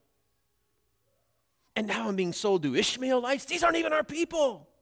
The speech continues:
You ca-, you can't even put me in slavery with some other Hebrews, with some descendants of Moses that I can connect with, that I can bond with, where maybe I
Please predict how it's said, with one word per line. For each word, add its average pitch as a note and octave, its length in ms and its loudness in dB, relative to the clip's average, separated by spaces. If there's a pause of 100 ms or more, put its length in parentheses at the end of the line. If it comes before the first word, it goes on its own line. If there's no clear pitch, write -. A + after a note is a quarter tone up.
(800)
You D#4 120 0
ca-, - 100 -10
you D4+ 120 4
can't D#4+ 280 2
even C4 240 2
put C4 220 -2
me C4 200 0 (200)
in A3+ 100 2
slavery A#3 600 2
with G#3 200 4
some A#3 200 2
other A3+ 280 6 (140)
Hebrews, C#4+ 840 -2 (1300)
with F3+ 120 0
some - 180 0
descendants A#3+ 440 4
of F#3 140 4
Moses A3 460 2
that G3+ 120 -2
I F#3+ 60 -2
can F#3+ 160 -6
connect G3+ 400 -2
with, G3+ 220 4
that F3+ 100 0
I E3+ 60 -2
can D3 180 -6
bond F3+ 380 0
with, G3 260 2 (200)
where G3 140 4
maybe A3 380 0
I G3+ 200 -8